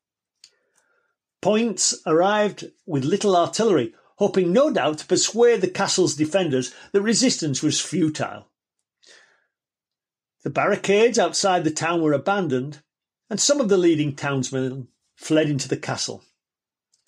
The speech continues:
Poynts took up position on Park Hill, overlooking the castle, and his muskets were fired.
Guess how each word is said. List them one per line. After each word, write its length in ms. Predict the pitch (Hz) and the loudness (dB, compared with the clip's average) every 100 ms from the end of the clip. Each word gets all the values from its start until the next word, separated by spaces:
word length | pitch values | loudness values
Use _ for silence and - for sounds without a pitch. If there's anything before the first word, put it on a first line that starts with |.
| _ _ _ _ _ - | _ _ _ _ _ 0
Poynts 420 | 165 202 202 - | 2 2 0 -2
took 200 | 196 190 | -2 -2
up 360 | 170 170 - _ _ - | 0 0 -2 _ _ -2
position 420 | 160 170 180 117 | 0 2 -2 -4
on 120 | 110 113 | -10 -10
Park 400 | - 156 139 - | 0 2 2 0
Hill, 340 | 160 104 - _ _ - | 0 -2 -8 _ _ -4
overlooking 440 | 143 156 170 170 147 | 0 2 2 0 -6
the 60 | 135 156 | -4 -4
castle, 380 | - 110 - _ _ _ _ - | -4 -10 -12 _ _ _ _ 0
and 100 | 233 | 2
his 140 | 170 | 4
muskets 560 | 226 240 - 135 - - | 2 2 0 -4 -6 -6
were 100 | 127 | -6
fired. 520 | - 139 120 101 | -2 0 -2 -4